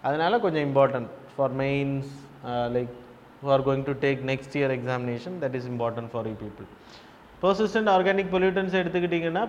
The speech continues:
persistence in the environment கண்டினியூஸாக இருக்கும். பயோ அக்குமுலேஷன் இருக்கும். பயோ அக்குமுலேஷன், பயோ மேக்னிஃபிகேஷன் category தெரியும்ல? பயோ அக்குமுலேஷன். Then less soluble in water, human ஹெல்த்துக்கு ரொம்ப டேஞ்சராக இருக்கும். இது எல்லாமே, ஆ, கிட்டத்தட்ட இன்னைக்கு பன்னெண்டு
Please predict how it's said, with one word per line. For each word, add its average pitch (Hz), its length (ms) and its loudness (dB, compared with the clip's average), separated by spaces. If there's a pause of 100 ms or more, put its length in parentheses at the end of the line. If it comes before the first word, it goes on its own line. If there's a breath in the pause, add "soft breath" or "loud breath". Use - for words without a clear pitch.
persistence 185 540 -2
in 165 120 -2
the 147 120 4
environment 139 480 2 (720 loud breath)
கண்டினியூஸாக 165 460 4
இருக்கும். 165 240 2
பயோ 202 220 8
அக்குமுலேஷன் 170 560 -2
இருக்கும். 117 260 -4
பயோ 156 160 8
அக்குமுலேஷன், 170 520 0 (200)
பயோ 165 260 6
மேக்னிஃபிகேஷன் 147 800 -2
category 110 420 -2 (420)
தெரியும்ல? 170 360 2 (400)
பயோ 139 200 6
அக்குமுலேஷன். 123 560 -2 (440 loud breath)
Then 170 180 4
less 220 140 8 (120)
soluble 196 440 6
in 185 60 0 (120)
water, 160 320 4 (340)
human 190 380 0
ஹெல்த்துக்கு 175 420 2
ரொம்ப 160 260 4
டேஞ்சராக 151 420 6
இருக்கும். 160 280 -2
இது 143 120 0
எல்லாமே, 151 300 0 (600 loud breath)
ஆ, 135 60 0 (460)
கிட்டத்தட்ட 165 400 4
இன்னைக்கு 170 280 0
பன்னெண்டு 185 320 0